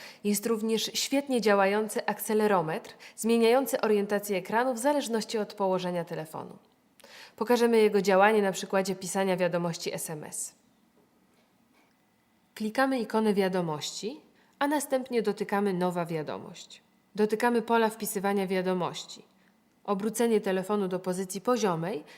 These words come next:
zmienia orientację ekranu i automatycznie przełącza klawiaturę ekranową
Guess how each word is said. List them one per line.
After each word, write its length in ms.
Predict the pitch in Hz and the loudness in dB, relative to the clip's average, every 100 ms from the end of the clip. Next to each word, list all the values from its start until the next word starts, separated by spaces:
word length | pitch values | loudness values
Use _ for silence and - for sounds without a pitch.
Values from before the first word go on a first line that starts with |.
| - | -12
zmienia 380 | 202 269 269 233 | -4 -2 2 4
orientację 640 | 214 214 208 226 233 214 | 4 2 2 -2 -2 -4
ekranu 500 | 185 - 196 220 330 - - | -4 -4 -4 -4 -8 -14 -16
i 140 | 170 - | -12 2
automatycznie 800 | 294 320 277 240 220 254 247 220 | 2 4 0 -2 -2 -4 -4 -4
przełącza 460 | - 214 233 214 | 0 0 0 -2
klawiaturę 600 | 196 185 180 180 202 190 - | -6 -4 -4 -4 -4 -4 -6
ekranową 640 | - 165 175 240 269 | -8 -6 -2 0 -2